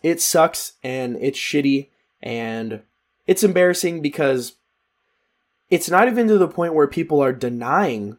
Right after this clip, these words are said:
the Hunter Biden laptop thing. There are people that are, but it's that they don't care. It's the same thing with Hillary Clinton spying on the Trump campaign, planting that Russian collusion seed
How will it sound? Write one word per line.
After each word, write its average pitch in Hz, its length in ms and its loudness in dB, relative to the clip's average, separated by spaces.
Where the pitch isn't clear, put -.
the 113 180 -8
Hunter 117 240 -10
Biden 101 280 -10
laptop 98 480 -8
thing. 98 280 -14
There 214 180 6
are 233 60 6
people 147 300 -2
that 123 160 -2
are, 139 400 2
but 202 140 12
it's 214 100 6
that 214 160 2
they 214 140 4
don't 135 360 -4
care. 175 540 0
It's 165 200 0
the 185 100 2
same 185 260 0
thing 185 200 2
with 180 140 0
Hillary 156 280 4
Clinton 139 420 -4
spying 120 520 -2
on 123 80 -4
the 147 80 -2
Trump 110 280 -6
campaign, 190 600 -10
planting 165 720 -2
that 120 540 0
Russian 139 440 -2
collusion 156 600 -2
seed 131 540 -6